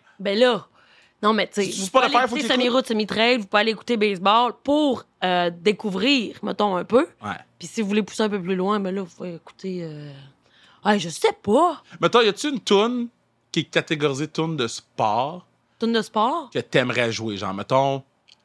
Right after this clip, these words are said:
Speaker 2: euh, je sais pas moi, euh,
Speaker 1: Des miennes ou pas des miennes?
Speaker 2: Pas des tiennes.
Speaker 1: Pas les miennes.
Speaker 2: Mettons une toune que t'es comme, cette toune de sport-là est malade. Elle me met dans un, moi, Enter the Sandman, là.
Speaker 1: Ouais.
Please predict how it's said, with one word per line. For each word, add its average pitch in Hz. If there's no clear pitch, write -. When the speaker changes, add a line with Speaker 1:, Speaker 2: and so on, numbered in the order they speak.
Speaker 2:
euh, 98
je 95
sais 95
pas 101
moi, 95
euh, 92
Speaker 1:
Des 220
miennes 330
ou 220
pas 214
des 190
miennes? 208
Speaker 2:
Pas 165
des 135
tiennes. -
Speaker 1:
Pas 214
les 214
miennes. 214
Speaker 2:
Mettons 170
une 147
toune 175
que 135
t'es 117
comme, 113
cette -
toune 208
de 131
sport-là 131
est 101
malade. 101
Elle 117
me 123
met 151
dans 120
un, 101
moi, 311
Enter 208
the 202
Sandman, 147
là. 107
Speaker 1:
Ouais. 202